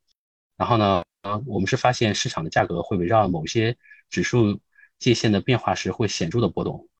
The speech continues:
然后所以我们会把这个业主的变价信息结合这些底层的数据，去把它的变化的趋势给它计算出来，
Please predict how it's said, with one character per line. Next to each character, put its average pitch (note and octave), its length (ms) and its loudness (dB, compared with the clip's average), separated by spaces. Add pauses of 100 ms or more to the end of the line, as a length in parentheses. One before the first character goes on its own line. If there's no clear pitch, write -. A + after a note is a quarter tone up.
(140)
然 F#2+ 120 2
后 G#2+ 80 2
所 A2 140 -2
以 A2 40 2
我 G#2 120 2
们 F2 160 0
会 G2 480 0
把 F2+ 400 -4
这 - 120 -10
个 E2+ 320 -6
业 A#2 80 4
主 F#2 120 -2
的 F2 60 2
变 G#2 160 0
价 G2+ 160 4
信 G2 240 -2
息 G2 460 -4 (280)
结 G2 200 0
合 F2 580 0
这 - 80 -8
些 F#2 420 -2 (200)
底 F2+ 100 -4
层 F2 140 -6
的 G2 80 -2
数 - 160 -2
据， G2+ 320 0 (240)
去 F#2 640 -2 (220)
把 - 100 -2
它 - 140 -4
的 G#2 100 2 (100)
变 B2 160 2
化 G#2+ 140 2
的 F#2+ 60 0
趋 - 160 -2
势 - 100 -2
给 E2+ 140 -2
它 E2+ 80 -2
计 - 100 -8
算 F2 160 -4
出 - 160 -6
来， D#2 180 -6